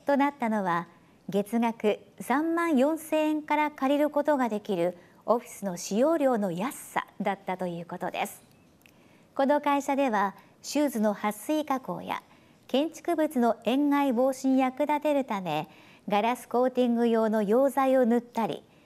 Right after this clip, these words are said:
専用の機械で吹きつけたりするサービスを来月から開始する予定です。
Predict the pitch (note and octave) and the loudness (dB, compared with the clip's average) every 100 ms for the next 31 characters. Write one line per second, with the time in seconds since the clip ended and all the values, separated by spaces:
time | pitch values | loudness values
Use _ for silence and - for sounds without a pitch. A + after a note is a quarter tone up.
0 | - - B3 D#4 E4 E4 D#4+ E4 - E4 | -20 -4 0 0 0 -2 -2 -4 -8 -4
1 | D#4+ A3 - - - - - E4 - D#4 | 0 2 0 -4 -20 -20 -6 -6 -2 -2
2 | D4 C4 C4 B3+ C4 B3+ C4 B3+ G#3 - | 0 0 0 0 0 2 0 0 -4 -6
3 | D3 C3+ - - - _ F#3 C#4+ E4+ D4 | -4 -4 -6 -16 -20 _ -2 0 2 0
4 | C#4+ - F3+ - - _ - A3 B3 B3 | -2 -8 -6 -6 -8 _ -2 -2 0 -4
5 | B3 A#3+ A3+ A3 A3 G3+ F3+ G3 - | -2 0 0 0 -2 -2 -2 -4 -6